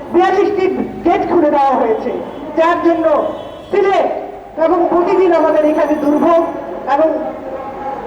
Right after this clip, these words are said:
জল বাড়ছে, পানি বাড়ছে।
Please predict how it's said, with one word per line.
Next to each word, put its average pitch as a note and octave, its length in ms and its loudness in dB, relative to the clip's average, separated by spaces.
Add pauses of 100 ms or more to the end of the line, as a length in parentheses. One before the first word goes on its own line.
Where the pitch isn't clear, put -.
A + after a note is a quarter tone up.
(340)
জল D4+ 220 4
বাড়ছে, D4+ 480 0 (140)
পানি C#4+ 200 2
বাড়ছে। - 760 -2